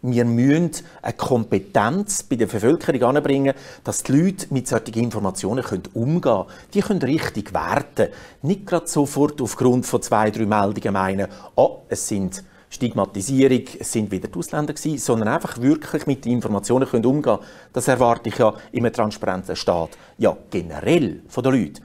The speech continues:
Es fordert ein bisschen natürlich, äh, Kompetenz, äh, sozial und, und politische Kompetenz von der Bevölkerung.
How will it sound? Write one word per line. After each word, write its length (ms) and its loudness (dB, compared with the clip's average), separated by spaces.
Es 160 -10
fordert 480 -2
ein 80 -2
bisschen 460 -2
natürlich, 340 -2
äh, 200 0
Kompetenz, 1160 -6
äh, 300 -4
sozial 640 2
und, 260 0
und 320 0
politische 480 0
Kompetenz 540 -2
von 100 -2
der 60 -6
Bevölkerung. 420 -8